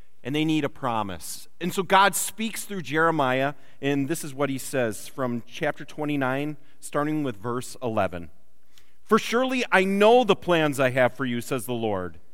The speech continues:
"plans for your welfare, not for harm, to give you a future with hope. Then when you call upon me and come and pray to me, I will hear you.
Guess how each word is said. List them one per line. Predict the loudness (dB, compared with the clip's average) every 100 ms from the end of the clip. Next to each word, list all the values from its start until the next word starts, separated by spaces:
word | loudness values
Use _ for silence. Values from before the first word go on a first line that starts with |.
| -12 -12 -12 -6
"plans | 2 2 2
for | -2
your | 2 4
welfare, | 8 8 8 4 2 4 2 -2
not | -4 -4 -2
for | -4
harm, | -2 0 0 -2 -6 -10 -12 -12 -12 -12 -12 -4
to | -2
give | 2 0 0
you | 0 0
a | 0
future | -2 -6 -4 0 0 2
with | -2 -4
hope. | 0 0 0 -6 -12 -12 -12 -12 -14 -2
Then | 0 2
when | -2
you | -4
call | 2 4 4
upon | 4 4 4
me | 0
and | -4 -6
come | -2 -2 -2
and | -4
pray | -2 -2
to | 0
me, | 0 0 0 -6 -12 -12 -6
I | -4
will | 0 0
hear | 0 -2 -2
you. | -2 -6